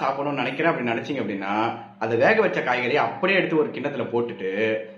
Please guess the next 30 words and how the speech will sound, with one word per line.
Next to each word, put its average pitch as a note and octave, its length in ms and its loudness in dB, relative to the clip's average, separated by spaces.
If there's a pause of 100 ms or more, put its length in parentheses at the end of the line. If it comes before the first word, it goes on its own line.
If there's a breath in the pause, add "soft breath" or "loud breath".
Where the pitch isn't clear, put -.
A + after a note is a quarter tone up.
(140)
லேசா E3+ 360 4
உங்களுக்கு B2 240 0
எவ்வளவு D3+ 260 2
உப்பும், - 580 -4
எவ்வளவு D3 520 2
மிளகுத்தூள், C3 580 2
காரம் D#3+ 320 4
எவ்வளவு C3+ 200 2
வேணும் A#2+ 380 0
அப்படின்றத A2+ 300 0
நீங்க G#2+ 180 -2
பார்த்துட்டு, C3+ 560 -2 (280 loud breath)
அதுக்கேத்த C#3+ 440 2
மாதிரி G#3 400 -2 (340)
மிக்ஸ் G3+ 360 2
பண்ணி F3+ 420 2
அதை A#2 180 0
அப்படியே D#3 380 2
வெஜிடபிள் E3 600 0 (120)
சாலடா C3+ 320 2
சாப்பிடலாம். A#2 680 -4 (160)
இதுல F3 500 2
அளவுக்கு F3+ 440 0
அதிகமான C3+ 380 0
சத்து B2+ 280 -6
இருக்குது. G#2 360 -8 (400 loud breath)
இதை F3+ 220 6
நீங்க F#3+ 200 4
சாப்பிட்டு F3+ 520 0
பாருங்க, D#3+ 540 2